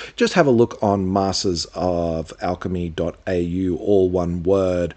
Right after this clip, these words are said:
uh, online, 'cause that will give you all the information. And you can book us for private games as well, uh, which is really fun. We had a couple of good ones. I played Monster of the Week just recently as well,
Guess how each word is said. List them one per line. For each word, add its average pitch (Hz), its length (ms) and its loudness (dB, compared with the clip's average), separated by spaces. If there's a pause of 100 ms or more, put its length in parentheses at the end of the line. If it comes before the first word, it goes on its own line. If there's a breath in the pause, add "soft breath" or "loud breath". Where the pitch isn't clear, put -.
(320 loud breath)
uh, 87 320 -2
online, 107 540 2
'cause 90 240 -6
that 90 160 -4
will 95 60 -6
give 87 180 -8
you 85 220 -10
all 110 220 2
the 104 60 2
information. 107 440 -2
And 143 80 -2
you 147 80 -8
can 143 100 -4
book 147 140 -2
us 147 80 -4
for 135 60 -8
private 139 400 0
games 117 220 -2
as 110 140 -8
well, 107 480 2 (300 loud breath)
uh, 87 180 0
which 90 160 -4
is 104 80 -10
really 120 300 4
fun. 147 600 2 (100)
We 143 80 -8
had 107 160 -2
a - 20 -6
couple 107 320 -4
of 87 160 -6
good 135 160 0
ones. 123 400 0
I 92 80 -2
played 95 320 -4
Monster 95 360 -4
of 87 40 -4
the 85 80 -6
Week 104 320 -2
just - 240 -6
recently 104 580 0
as 98 200 -4
well, 139 360 2